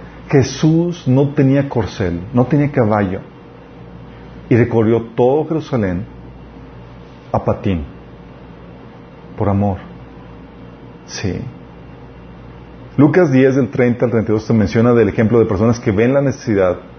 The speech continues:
pero su apatía o su egoísmo los lleva a ignorar la necesidad. Dice Jesús que bajaba un hombre de Jerusalén a Jericó y cayó en manos de unos ladrones.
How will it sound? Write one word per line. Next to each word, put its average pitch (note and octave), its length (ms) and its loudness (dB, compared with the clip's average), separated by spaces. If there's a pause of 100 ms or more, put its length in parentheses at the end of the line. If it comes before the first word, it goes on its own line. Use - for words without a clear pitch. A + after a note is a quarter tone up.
pero G2+ 200 2
su D#3 420 4
apatía F2+ 600 -4
o F2 80 -10
su - 180 2
egoísmo A2+ 480 4
los G#2+ 160 2
lleva G2 240 4
a G#2 40 2
ignorar G2+ 420 4
la A#2 100 2
necesidad. A2 400 -2 (840)
Dice A#2+ 180 4
Jesús A#2 500 0 (200)
que C3+ 100 2
bajaba A#2+ 240 2
un C#3 120 2
hombre C#3+ 260 2
de B2 40 0
Jerusalén A2+ 420 -4
a A#2 60 -4
Jericó A2 400 0
y A2+ 40 0
cayó A2+ 260 2
en B2 80 2
manos B2 240 0
de A#2+ 60 2
unos A#2+ 200 2
ladrones. A#2 480 -2